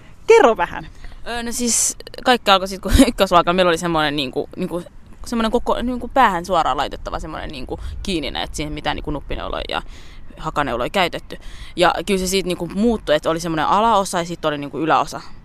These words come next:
Speaker 2: Ja sit me käytettiin kans semmoista vähän pienempää huivia. Nyt me ollaan aika paljon käytetty tämmöstä niinku yksiväristä huivia. Et ennen oli kauhea vär-, kaikkia värejä ja tämmösiä. Et nyt on ollut enemmän tämmöstä simppeliä. Et on niinku yksiväristä ja sit se, et se kans sopii vaatteeseen. En mä mitään ykkösellä kattonut, et sopiiko se mun vaatteeseen. Et oli pinkit housut ja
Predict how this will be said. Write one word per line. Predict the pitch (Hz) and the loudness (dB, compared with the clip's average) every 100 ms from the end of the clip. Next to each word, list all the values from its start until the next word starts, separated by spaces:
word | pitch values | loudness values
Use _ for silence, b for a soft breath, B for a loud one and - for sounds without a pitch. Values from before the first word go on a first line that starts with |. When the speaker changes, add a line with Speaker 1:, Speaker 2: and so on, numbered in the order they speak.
| - - - - - - - | -18 -16 -14 -16 -16 -18 -8
Speaker 2:
Ja | 196 | -6
sit | 175 | -4
me | 170 | -4
käytettiin | 165 165 147 - 151 | -2 -2 -4 -8 -6
kans | 156 | -6
semmoista | 156 151 156 | -4 -8 -8
vähän | 151 | -14
pienempää | 147 180 180 175 165 | -4 -2 -2 -2 -4
huivia. | 165 156 165 | -4 -4 -4
Nyt | 214 | -2
me | 240 | 0
ollaan | 214 | 4
aika | 170 170 | 4 4
paljon | - 147 | -4 -2
käytetty | 156 151 143 147 | -2 -4 -8 -6
tämmöstä | 165 147 - - | -4 -4 -8 -10
niinku | 147 - | -12 -8
yksiväristä | - - - - - 156 | -10 -6 -8 -8 -12 -10
huivia. | 139 - 170 - B B B | -8 -6 -6 -6 B B B
Et | - 180 | -2 2
ennen | 220 226 | 4 2
oli | 160 | 0
kauhea | 151 151 156 120 | 2 2 2 -4
vär-, | 92 127 - | -4 -6 -4
kaikkia | 165 151 - 131 123 | -4 -4 -6 -8 -2
värejä | 135 131 101 101 | -2 -2 -4 -6
ja | - | -8
tämmösiä. | 151 139 120 - | -8 -8 -8 -10
Et | 170 | -10
nyt | 226 - | -8 -4
on | |
ollut | 185 175 | -2 0
enemmän | 175 165 | -2 -4
tämmöstä | 147 165 | -8 -8
simppeliä. | - 160 - 135 139 165 B B B B | -8 -8 -8 -8 -6 -8 B B B B
Et | 156 - | -8 -4
on | 170 | -2
niinku | 165 147 - | -2 -6 -8
yksiväristä | 170 - 147 156 151 | -8 -2 -4 -2 -6
ja | |
sit | 151 156 | -8 -10
se, | - 151 | -4 -4
et | 107 | -4
se | - | -8
kans | 165 156 - | -6 -6 -2
sopii | 180 - 170 | -2 0 -2
vaatteeseen. | 127 - 156 - | -2 -6 -12 -12
En | 170 | -4
mä | 165 | -2
mitään | 160 - 151 | -4 -4 -6
ykkösellä | 156 156 160 | -6 -8 -6
kattonut, | 147 147 - 135 | -6 -8 -6 -6
et | 143 | -4
sopiiko | 151 151 | -6 -8
se | 147 | -6
mun | 147 123 | -8 -4
vaatteeseen. | 135 - - 151 | -6 -4 -10 -8
Et | 147 | -2
oli | 180 208 | 0 0
pinkit | 220 185 175 160 - | 0 0 0 -4 0
housut | 170 160 143 | 0 0 -6
ja | - | -8